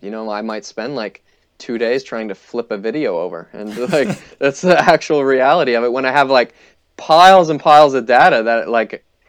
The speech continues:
Speaker 1: I need to get out there. Um, yes, so that's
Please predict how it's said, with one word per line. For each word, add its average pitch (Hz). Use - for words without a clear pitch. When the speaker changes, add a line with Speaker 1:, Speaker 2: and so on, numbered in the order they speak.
Speaker 1:
I 107
need 127
to 127
get 117
out 170
there. 107
Um, 110
yes, 139
so -
that's 117